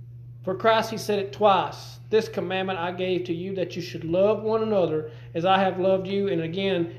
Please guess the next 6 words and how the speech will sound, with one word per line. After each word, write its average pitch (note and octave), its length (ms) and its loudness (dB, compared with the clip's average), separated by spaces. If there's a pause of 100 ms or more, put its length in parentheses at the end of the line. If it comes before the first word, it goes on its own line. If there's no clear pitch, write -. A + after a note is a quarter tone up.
(120)
in E3+ 160 0
verse E3 260 0
seventeen, E3 720 -2 (220)
"You G3+ 600 0 (1200)
love E3+ 580 4 (680)
one C#3 500 -6